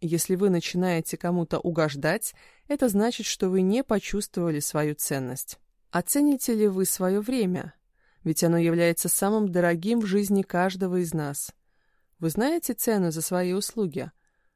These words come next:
Можете отказать человеку, который просит помочь,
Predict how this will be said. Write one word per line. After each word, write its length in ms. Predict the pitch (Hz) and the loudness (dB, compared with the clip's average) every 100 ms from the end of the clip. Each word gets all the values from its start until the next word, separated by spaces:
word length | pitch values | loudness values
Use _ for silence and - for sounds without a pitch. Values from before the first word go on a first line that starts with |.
| _ | _
Можете 360 | 262 320 294 247 | 0 0 2 0
отказать 520 | 233 233 220 214 180 - | 0 -2 2 0 -2 -10
человеку, 680 | - 180 170 180 285 285 160 | -2 0 2 2 -2 -2 -4
который 360 | 165 - 220 | -4 0 -2
просит 420 | 226 208 165 165 _ | 0 -2 -2 -6 _
помочь, 520 | 202 220 151 - | 0 0 -2 -6